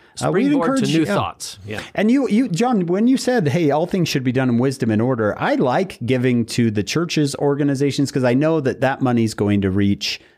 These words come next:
Speaker 1: the people that, that I want, that I'm hoping it will reach.
Speaker 2: Yes,
Speaker 1: Right?
Speaker 2: somebody
Speaker 1: Humanitarian
Speaker 2: has done
Speaker 1: aid,
Speaker 2: the
Speaker 1: fast
Speaker 2: research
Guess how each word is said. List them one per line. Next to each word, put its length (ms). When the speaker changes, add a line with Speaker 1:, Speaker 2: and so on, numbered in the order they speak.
Speaker 1:
the 120
people 440
that, 380
that 320
I 120
want, 340
that 160
I'm 180
hoping 320
it 140
will 140
reach. 480
Speaker 2:
Yes, 440
Speaker 1:
Right? 160
Speaker 2:
somebody 420
Speaker 1:
Humanitarian 640
Speaker 2:
has 180
done 200
Speaker 1:
aid, 80
Speaker 2:
the 220
Speaker 1:
fast 260
Speaker 2:
research 100